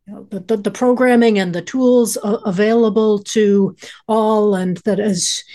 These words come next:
you know, uh, computer access and devices are cheaper,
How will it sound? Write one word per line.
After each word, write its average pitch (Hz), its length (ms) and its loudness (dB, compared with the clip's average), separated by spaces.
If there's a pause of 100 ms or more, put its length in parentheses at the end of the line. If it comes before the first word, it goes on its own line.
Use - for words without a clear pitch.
(180)
you 220 100 -4
know, 208 200 -10 (260)
uh, 190 240 -6 (140)
computer 208 500 -2 (320)
access 233 600 -2
and 190 300 -2
devices 226 720 0
are 202 180 -6
cheaper, 233 640 0